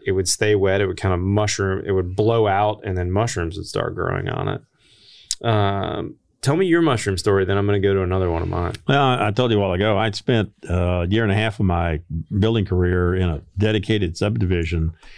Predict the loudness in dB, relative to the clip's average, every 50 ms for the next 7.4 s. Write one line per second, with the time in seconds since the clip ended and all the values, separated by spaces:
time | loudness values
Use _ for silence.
0 | -20 -20 -20 _ _ _ _ 0 0 2 2 2 2 2 2 2 2 2 2 2
1 | 0 0 0 -2 -2 0 0 -2 -4 -4 -4 -2 0 0 2 2 0 0 0 0
2 | 0 0 0 -2 -4 -6 -2 0 0 2 2 0 0 -2 -2 -4 -4 -4 -2 -2
3 | 0 0 2 0 0 0 -2 -4 -6 -6 -2 0 0 0 0 0 -2 -2 0 0
4 | 0 0 0 0 -2 -2 -4 -2 0 0 2 2 2 0 0 -2 -4 -6 -8 -6
5 | -4 -4 -4 -4 -2 -2 0 0 0 0 -2 0 0 2 2 2 0 0 -2 0
6 | 0 0 2 0 0 -2 0 -2 -2 -2 -2 -8 _ _ _ -12 -6 -2 -2 -2
7 | -2 -2 -2 -2 -2 -2 -4